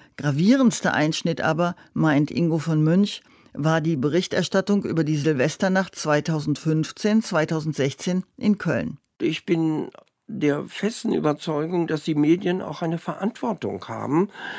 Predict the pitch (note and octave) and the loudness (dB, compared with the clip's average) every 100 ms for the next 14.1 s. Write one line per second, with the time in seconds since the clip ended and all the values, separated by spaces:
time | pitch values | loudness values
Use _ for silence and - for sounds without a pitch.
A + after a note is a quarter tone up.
0 | - - D#3 - G3 - F3 - D#3 C#3+ | -12 -6 -6 0 0 2 0 0 -2 0
1 | D3 G#3 A#3 A3+ - G3 G3+ G3 G#3 - | 0 2 2 0 -2 0 2 0 -2 -4
2 | D#3 E3 D#3+ D#3+ - E3+ E3 D#3+ D3+ D3+ | -2 -2 -2 -6 0 0 0 0 0 -2
3 | - E3 D#3+ E3+ - - G2+ F#2+ G#2+ G#2 | -2 2 4 4 0 -6 -8 -6 -8 -10
4 | - - - - - - C#3+ C3+ C#3+ E3+ | -12 -14 -14 -12 -12 -2 0 0 -4 -2
5 | F3+ G3 G3 E3+ F3 - D3+ - C3+ C3+ | -2 0 -4 -2 -2 0 -2 -2 0 0
6 | C#3 - F3 G#3+ F#3+ F3+ E3+ F3+ F3 F3 | -2 2 4 4 2 -2 0 0 4 4
7 | - - F#3+ - E3 D3+ C#3 G#3 C#4+ C#4+ | 2 -6 -8 0 2 2 4 8 10 8
8 | - G#2 G#2 A2+ B2+ - - - F3 F3+ | 2 -2 -2 -8 -12 -16 -14 -4 2 4
9 | F#3+ G#3 G#3 - - - _ _ _ _ | 6 4 2 -4 -8 -12 _ _ _ _
10 | D3+ E3 A3 - - G3+ F#3 F3+ - _ | 0 2 2 -2 0 2 4 2 -6 _
11 | - - B3 D4+ - F3+ E3 - - D#3+ | -6 2 2 2 0 0 0 -2 -2 -2
12 | - - - D3+ D#3 D3+ - E3+ F3 D3 | -2 -12 -4 0 2 0 0 -2 0 -2
13 | C#3 E3 - D#3 D3+ F3 E3+ D#3 D3 - | 0 -2 0 -2 0 0 2 2 0 -4
14 | - | -6